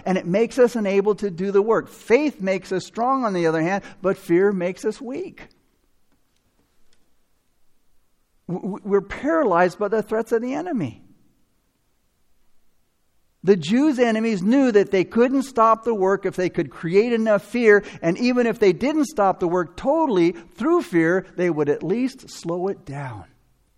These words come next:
Because fear makes us, you know, reluctant. "Well, you know, I don't know if this, if I go and this ha-," you know, we start thinking, fear just creates a, a, a, you know, it, it, we become reluctant, or we just, "I'm not gonna do it. I'm afraid of,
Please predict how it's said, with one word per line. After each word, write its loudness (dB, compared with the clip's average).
Because -8
fear 0
makes -6
us, -6
you -4
know, 0
reluctant. -6
"Well, -4
you -4
know, -4
I -4
don't -6
know 2
if -4
this, -4
if -8
I -2
go 0
and -4
this -8
ha-," -8
you -8
know, -6
we -4
start -2
thinking, -6
fear -4
just -6
creates -2
a, 0
a, -4
a, -8
you -6
know, -4
it, -8
it, -8
we -2
become -6
reluctant, -2
or -2
we -4
just, -2
"I'm -6
not -6
gonna -6
do -8
it. -10
I'm -4
afraid -2
of, -6